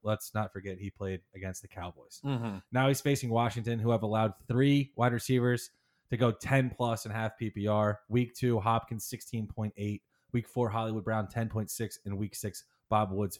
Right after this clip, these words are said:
Speaker 1: fifteen point one. With no hundred-yard games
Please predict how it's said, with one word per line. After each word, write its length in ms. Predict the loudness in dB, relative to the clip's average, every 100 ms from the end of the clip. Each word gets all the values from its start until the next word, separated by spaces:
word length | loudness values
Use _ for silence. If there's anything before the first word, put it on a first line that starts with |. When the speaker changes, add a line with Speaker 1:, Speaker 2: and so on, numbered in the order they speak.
| -6
Speaker 1:
fifteen 380 | -8 -6 -8
point 240 | -6 -8 -6
one. 340 | -4 -4 -6 -10 _ _
With 100 | -14 -10
no 380 | -2 2 4
hundred-yard 760 | 2 0 -2 -2 -2 0 0 -2
games 420 | -4 -2 -4 -6